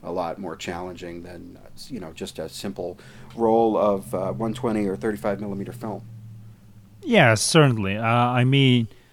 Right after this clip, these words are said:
Speaker 2: loading it is more difficult as you have to thread the film around different rollers and have, like, the,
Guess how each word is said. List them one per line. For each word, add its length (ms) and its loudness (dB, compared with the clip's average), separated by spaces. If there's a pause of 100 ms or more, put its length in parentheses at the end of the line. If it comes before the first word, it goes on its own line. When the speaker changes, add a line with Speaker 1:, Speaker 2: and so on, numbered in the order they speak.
(300)
Speaker 2:
loading 460 10
it 200 6
is 260 6
more 220 0
difficult 460 -6
as 160 -8
you 80 -4
have 240 -6
to 440 -4
thread 480 -4
the 80 -4
film 440 0
around 580 0
different 380 -2
rollers 420 0
and 160 -2
have, 220 -4
like, 400 -6
the, 340 -8